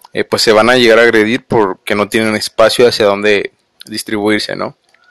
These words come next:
En cambio, si los tenemos en un estanque grande, pues prácticamente no hay problema, porque tienen lugar hacia dónde,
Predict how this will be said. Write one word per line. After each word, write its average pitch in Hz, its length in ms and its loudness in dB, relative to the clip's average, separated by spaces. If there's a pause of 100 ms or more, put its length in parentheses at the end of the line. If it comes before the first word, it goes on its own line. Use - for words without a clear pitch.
(260)
En 113 80 -12
cambio, 123 240 0
si 143 80 -4
los 123 140 -4
tenemos 120 380 -4
en 110 100 -4
un 117 340 -6
estanque 110 400 -2
grande, 123 420 2 (540)
pues 139 240 2
prácticamente 123 640 0
no 117 60 2
hay 113 160 4
problema, 107 420 2
porque 92 220 -10
tienen 120 380 -6
lugar 117 340 2
hacia 131 240 0
dónde, 107 500 0